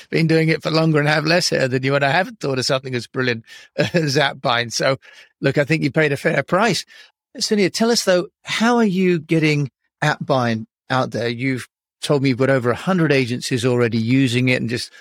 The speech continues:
listening to the proposition, I can completely see how it could add a huge amount of value to an agency owner and to a client, by the way. I can see a client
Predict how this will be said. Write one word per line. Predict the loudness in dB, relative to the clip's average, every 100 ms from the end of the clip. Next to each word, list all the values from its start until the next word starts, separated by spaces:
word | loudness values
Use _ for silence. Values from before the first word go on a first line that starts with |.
| -16 -2
listening | -2 0 -2
to | -2
the | -4
proposition, | -2 -2 0 0 0 -2
I | -4
can | -6 -10
completely | -10 -12 -2 0 0 -2 -4
see | 0 0 -2 -6 _ _ _ -2
how | 2 2
it | 0 -2
could | -4 -4 -6 _
add | -2 0
a | -2
huge | -4 0 0 2
amount | 0 0
of | 0
value | 0 0 -2
to | -2
an | -2
agency | -2 -4 -6 -4
owner | -2 -4 -8 _ _ _ _ -2
and | 0
to | 2
a | 0
client, | 2 0 0 0
by | -2
the | -2
way. | -2 -2
I | -2
can | -4
see | -2 0
a | 0
client | 0 0 0